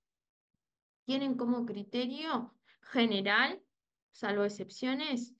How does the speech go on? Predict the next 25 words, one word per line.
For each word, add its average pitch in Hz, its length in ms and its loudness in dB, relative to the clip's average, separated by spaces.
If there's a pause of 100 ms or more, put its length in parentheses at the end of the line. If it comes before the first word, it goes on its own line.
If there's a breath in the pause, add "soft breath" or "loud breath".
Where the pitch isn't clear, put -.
(540 soft breath)
eh, 226 680 4 (560)
que 277 180 0
si 233 160 -4
se 220 140 -4
está 220 240 2
haciendo 254 240 2
algún 262 200 2
operativo 262 520 0
con 277 200 -8
cripto, 302 340 -6 (320)
lo 233 840 4
determinan 214 580 -2
como 233 220 0
alto 240 260 4
riesgo 262 600 -6
y 240 140 4
deciden 247 460 2
no 254 180 0
trabajar 226 520 0
con 214 160 -6
ese 208 240 -8
cliente. 156 480 -6 (1120 loud breath)
En 262 140 4
realidad, 349 520 2
esto 370 200 -2